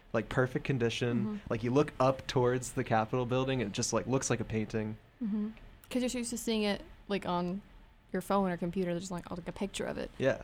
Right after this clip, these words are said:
Speaker 2: And then you go up and you're like, "This is, this is real."
Speaker 1: I'm, I'm just
Speaker 2: Yeah.
Speaker 1: saying, they went
Speaker 2: <laughs>
Speaker 1: all out, though. Like, those buildings are huge.
Speaker 2: Uh-huh.
Speaker 1: Um, I don't know if that's some sort of, like, superiority complex or whatnot, but hey, man, cool buildings. All right.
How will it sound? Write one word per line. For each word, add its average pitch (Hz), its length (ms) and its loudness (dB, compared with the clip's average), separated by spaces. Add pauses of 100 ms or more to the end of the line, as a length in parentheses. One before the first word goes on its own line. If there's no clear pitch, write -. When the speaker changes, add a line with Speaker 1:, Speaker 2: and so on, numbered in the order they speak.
(100)
Speaker 2:
And 196 80 -2
then 190 80 -2
you 185 100 0
go 185 120 -2
up 180 100 -4
and - 80 -8
you're - 80 -6
like, 202 140 -8
"This - 160 -6
is, - 180 -8 (320)
this - 160 -8
is 208 80 -8
real." 196 300 0 (100)
Speaker 1:
I'm, 87 280 -2
I'm 113 140 2
just 214 180 4
Speaker 2:
Yeah. 110 100 0
Speaker 1:
saying, 110 160 0
they 104 100 0
went 196 260 2
Speaker 2:
<laughs> - 20 0
Speaker 1:
all 113 240 4
out, 101 260 0
though. - 240 -4 (120)
Like, 113 180 0
those 135 160 4
buildings 117 400 2
are - 60 -8
huge. 90 440 -8
Speaker 2:
Uh-huh. 196 300 2 (400)
Speaker 1:
Um, 92 380 -6 (260)
I 110 60 0
don't 110 100 0
know 107 60 2
if 104 80 -4
that's 98 200 -4
some 101 140 -6
sort 95 320 -6
of, 95 120 -8
like, 104 300 -8 (600)
superiority 101 640 -6
complex 131 680 -6
or 143 160 -2
whatnot, 156 360 -4 (100)
but 85 240 -4 (340)
hey, 120 140 4
man, 90 260 -2 (480)
cool 135 200 4
buildings. 85 500 -4 (680)
All 113 120 6
right. 82 180 0